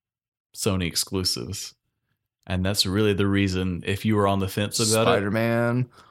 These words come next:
Speaker 2: What was it? God of War.
Speaker 1: God of War. Horizon Zero Dawn, which is from a couple years ago, but I think that was a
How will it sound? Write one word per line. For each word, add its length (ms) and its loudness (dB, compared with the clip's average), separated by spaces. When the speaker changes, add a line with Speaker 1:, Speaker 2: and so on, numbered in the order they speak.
Speaker 2:
What 100 0
was 160 2
it? 320 2
God 220 2
of 120 -2
War. 520 2
Speaker 1:
God 200 2
of 80 -8
War. 380 0
Horizon 500 0
Zero 280 -2
Dawn, 360 -2
which 180 -2
is 60 -6
from 200 -4
a 20 -4
couple 300 -4
years 220 0
ago, 220 0
but 140 -2
I 80 0
think 220 -2
that 180 0
was 200 -4
a 140 -4